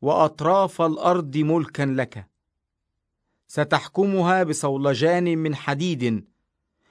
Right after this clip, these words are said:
وتكسرها كآنية الفخار." والآن تعقلوا أيها الملوك، وخذوا بنصيحتي يا قادة الأرض. اخدموا الله بخوف وتوقير،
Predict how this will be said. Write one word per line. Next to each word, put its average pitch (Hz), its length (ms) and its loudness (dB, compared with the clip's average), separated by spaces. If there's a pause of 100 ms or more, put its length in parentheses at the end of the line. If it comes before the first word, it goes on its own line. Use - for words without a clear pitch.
(160)
وتكسرها 160 1120 0
كآنية 143 720 0
الفخار." 123 680 -4 (2250)
والآن 170 600 2
تعقلوا 170 680 2
أيها 160 300 2
الملوك، 139 640 -2 (1700)
وخذوا 180 560 2
بنصيحتي 156 960 -2
يا 143 140 4
قادة 160 540 0
الأرض. 143 420 -2 (1600)
اخدموا 151 480 0
الله 156 420 2
بخوف 160 500 0
وتوقير، 147 1040 0